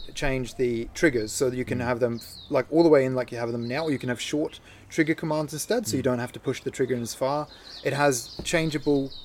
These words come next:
Speaker 1: buttons on the top, so
Speaker 2: Yeah.
Speaker 1: you can take off the
Speaker 2: Thumbsticks,
Speaker 1: the,
Speaker 2: yeah.
Speaker 1: the sticks and change them out, and you can
Speaker 2: Yeah.
Speaker 1: also change the little D-pad, and there are different variants of the D-pad.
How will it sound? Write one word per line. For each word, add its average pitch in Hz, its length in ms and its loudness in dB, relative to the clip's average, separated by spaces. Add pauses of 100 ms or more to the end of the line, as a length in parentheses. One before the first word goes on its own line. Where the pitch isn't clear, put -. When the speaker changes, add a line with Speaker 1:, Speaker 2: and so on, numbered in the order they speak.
(320)
Speaker 1:
buttons 143 340 0
on 143 100 0
the 127 60 -2
top, - 240 0
so 113 80 2
Speaker 2:
Yeah. 151 60 6
Speaker 1:
you 135 80 4
can 139 100 0
take - 240 2
off - 220 0
the 135 60 4
Speaker 2:
Thumbsticks, - 500 -4
Speaker 1:
the, 123 60 2
Speaker 2:
yeah. 127 120 2
Speaker 1:
the 135 100 2
sticks - 520 -2 (240)
and 135 120 -4
change 135 260 2
them 127 120 0
out, 165 220 2
and 143 80 -6
you 131 80 -4
can 143 100 -2
Speaker 2:
Yeah. 139 60 0
Speaker 1:
also 135 180 -2
change 131 360 0
the 143 60 0
little 123 160 2
D-pad, 120 540 0 (320)
and 127 160 -2
there 123 160 6
are 113 60 2
different 127 320 -4
variants 120 300 -2
of 117 40 -8
the 113 80 -10
D-pad. 131 380 -4